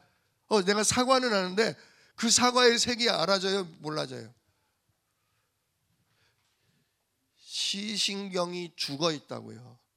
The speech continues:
시신경이 죽어 있으니까, 보이는 기능이 죽어 있으니까 색깔에 대해서는 아무리 설명을 해도, 아무리 설명을 해도 이해가 안 되고 믿어지지가 않아요.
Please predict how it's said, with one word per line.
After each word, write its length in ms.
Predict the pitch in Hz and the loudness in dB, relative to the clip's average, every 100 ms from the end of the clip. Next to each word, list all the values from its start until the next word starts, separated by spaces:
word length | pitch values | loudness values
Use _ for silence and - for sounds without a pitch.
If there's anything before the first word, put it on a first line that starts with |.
| _ - | _ -8
시신경이 880 | - - 226 202 220 214 202 196 190 | 0 2 2 2 0 -2 -4 -2 -2
죽어 300 | - 170 190 | -2 -2 -4
있으니까, 760 | 170 - 156 139 175 185 123 - _ _ _ | -2 -6 -8 -6 0 0 -2 -10 _ _ _
보이는 540 | - 196 208 208 196 185 | 0 2 2 -2 -4 -4
기능이 480 | - 196 190 190 | -4 -2 -4 -6
죽어 320 | 160 180 180 196 | -2 -2 0 0
있으니까 480 | 151 175 160 180 - - | 0 -4 -4 -4 -4 -2
색깔에 600 | - - - 269 240 220 | 0 0 0 2 4 4
대해서는 380 | 196 185 185 185 | 2 0 -2 -4
아무리 760 | - 220 277 349 349 339 330 | 2 4 4 2 2 2 2
설명을 600 | 277 269 240 226 208 196 | 2 0 -2 -2 -4 -4
해도, 360 | 165 143 143 151 _ _ _ _ _ _ _ _ _ _ - | -6 -6 -8 -12 _ _ _ _ _ _ _ _ _ _ -4
아무리 560 | - 285 349 349 330 | 2 2 2 4 4
설명을 540 | 233 240 233 220 196 180 | 4 2 2 0 0 0
해도 360 | 175 226 - - - | 2 2 2 -4 -14
이해가 520 | 208 247 254 247 220 | -2 2 4 4 2
안 160 | 185 175 | 0 -2
되고 260 | 170 156 | -6 -6
믿어지지가 720 | 139 147 156 - - 147 135 | -8 -6 -6 -8 -12 -14 -14
않아요. 240 | 123 131 | -16 -18